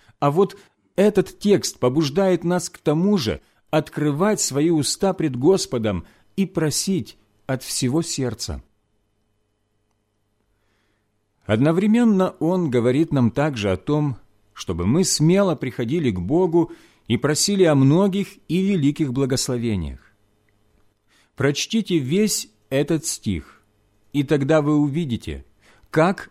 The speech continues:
обоснована эта мысль. «Я, Господь, Бог твой,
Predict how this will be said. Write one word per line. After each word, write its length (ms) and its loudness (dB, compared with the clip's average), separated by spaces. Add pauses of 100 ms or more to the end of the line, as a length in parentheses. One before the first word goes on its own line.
обоснована 1000 0 (100)
эта 280 -4
мысль. 540 -2 (1080)
«Я, 500 -4 (360)
Господь, 720 -4 (340)
Бог 500 -2
твой, 440 0